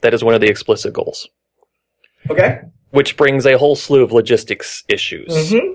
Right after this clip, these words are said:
Speaker 1: particularly travel. Like,
Speaker 2: Yep.
Speaker 1: there's Dallas, that's a six-hour drive from where I wanna be.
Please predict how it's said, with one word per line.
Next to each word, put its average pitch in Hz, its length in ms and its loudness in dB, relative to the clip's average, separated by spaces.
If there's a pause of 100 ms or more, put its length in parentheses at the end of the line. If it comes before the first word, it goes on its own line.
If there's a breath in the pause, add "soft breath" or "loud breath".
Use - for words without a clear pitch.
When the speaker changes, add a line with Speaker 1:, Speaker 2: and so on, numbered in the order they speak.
(160)
Speaker 1:
particularly 139 380 2
travel. 101 580 -2 (300)
Like, 101 160 2
Speaker 2:
Yep. - 180 2 (260)
Speaker 1:
there's 135 240 2
Dallas, 123 600 -2
that's - 260 -6
a - 60 -20
six-hour 110 460 -2
drive 101 260 2
from 110 100 -10
where 104 120 2
I 98 40 4
wanna 95 200 -2
be. 98 320 -4